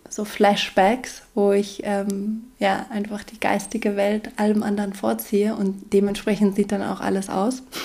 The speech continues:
<laughs> Oder ich mich abkämpfen muss an dieser Materie und,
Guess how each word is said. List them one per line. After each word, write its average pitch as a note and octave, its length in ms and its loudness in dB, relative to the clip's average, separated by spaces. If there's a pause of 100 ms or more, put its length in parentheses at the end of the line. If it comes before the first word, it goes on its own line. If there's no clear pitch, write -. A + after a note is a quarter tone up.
(100)
<laughs> A3 80 8 (1400)
Oder - 100 -2
ich G3+ 120 2
mich G3+ 220 2
abkämpfen G#3+ 720 2
muss A3 280 2
an G3+ 200 0
dieser G#3 240 2
Materie G#3 800 2
und, G3+ 240 0